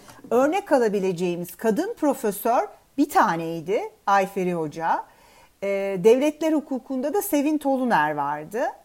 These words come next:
e, kamu hukuku branşları içerisinde. Bu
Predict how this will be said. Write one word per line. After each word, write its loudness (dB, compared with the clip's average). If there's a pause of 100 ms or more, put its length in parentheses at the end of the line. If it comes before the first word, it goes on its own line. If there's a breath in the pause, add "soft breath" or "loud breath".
(560 soft breath)
e, -4
kamu -4
hukuku -10
branşları -8
içerisinde. -8 (440 soft breath)
Bu 2